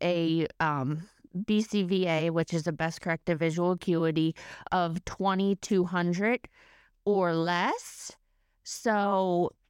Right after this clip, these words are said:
you know, essentially, you could have a, a decent amount of vision and still be legally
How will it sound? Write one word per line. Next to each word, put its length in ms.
you 180
know, 440
essentially, 1080
you 120
could 200
have 240
a, 280
a 100
decent 540
amount 480
of 120
vision 420
and 180
still 340
be 260
legally 600